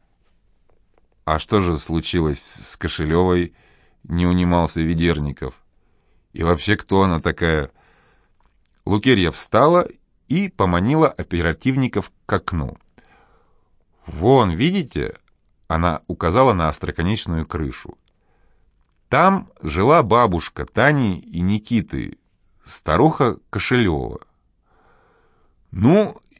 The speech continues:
ее-то дом давно продали, а Нинка, мать, значит, Таньки и Никиты,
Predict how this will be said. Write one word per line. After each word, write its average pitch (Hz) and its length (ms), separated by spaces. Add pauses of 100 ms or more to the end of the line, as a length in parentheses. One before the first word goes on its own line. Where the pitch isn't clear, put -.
(140)
ее-то 160 600
дом 151 300
давно 175 340
продали, 90 720 (380)
а 85 140
Нинка, 147 560
мать, 92 280
значит, 82 420
Таньки 92 420
и 69 120
Никиты, 92 640